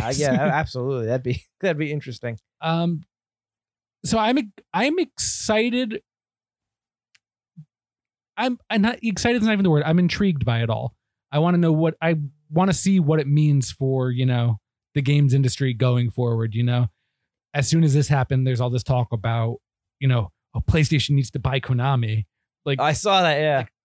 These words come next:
Speaker 1: okay, <laughs> like, sure, I guess buy Konami. It definitely drastically changes the landscape of video games in some way. I mean, I can't think of a time, I think this is the only time where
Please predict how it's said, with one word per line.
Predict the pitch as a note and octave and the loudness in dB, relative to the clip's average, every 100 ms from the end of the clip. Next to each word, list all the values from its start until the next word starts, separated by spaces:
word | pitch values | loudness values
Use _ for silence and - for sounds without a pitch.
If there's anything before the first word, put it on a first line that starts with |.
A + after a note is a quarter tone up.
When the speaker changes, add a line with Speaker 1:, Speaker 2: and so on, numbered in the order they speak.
| _ - | _ -12
Speaker 1:
okay, | E3+ G3+ - - B2+ G#3 F#3+ | -10 -10 -10 -10 -4 -2 -2
<laughs> | - | -2
like, | G#3+ | -4
sure, | F3 - B3 G#3+ - - D3 | -4 -4 -2 -4 -4 -10 -8
I | |
guess | D3+ G#3 | -4 -2
buy | D3+ C3+ E3+ | -2 -2 0
Konami. | D#3+ D#3 F3+ B2+ B2+ C#3+ - _ - A#3 - | 0 0 0 2 2 0 -4 _ -14 -8 -2
It | G3 D3+ _ _ _ _ _ | -2 -4 _ _ _ _ _
definitely | A3+ A3+ A#3+ F#3 | -2 0 2 2
drastically | D3 - C#3+ D#3+ - C#3 C3+ | 2 0 2 0 -2 -2 -2
changes | - D3 C3 A2 | 2 2 2 -2
the | A2+ | -4
landscape | B2 C3+ C#3 - B2 A#2 - - | 0 0 0 -2 -6 -6 -12 -4
of | C#3 C#3 | -2 0
video | A#2 C#3+ A#2+ | 0 0 0
games | G#2+ A2 A2 G#2 - - | -2 -4 -4 -6 -12 -4
in | C3+ | -2
some | - C#3+ D#3 | 0 2 2
way. | G#2+ G#2+ A2 _ _ - | 0 -4 -8 _ _ -4
I | B2+ | 0
mean, | B2+ B2 A2+ - _ _ _ _ _ _ _ _ _ _ _ _ | 2 0 -2 -6 _ _ _ _ _ _ _ _ _ _ _ _
I | B2+ D3 | -4 -2
can't | D#3 F#3 C#3 | 0 0 0
think | - C#3 | 0 0
of | B2+ | 0
a | - | -2
time, | B2+ A#2+ A#2+ A#2+ A2+ _ _ - C#3+ | -2 0 0 0 -2 _ _ -8 -2
I | C#3 | 0
think | G3+ | 2
this | A3 | 0
is | B2 | 0
the | B2+ | 0
only | G#3 | 0
time | F3+ C3+ B2+ | 0 2 2
where | A#2 C3+ B2+ | 2 0 0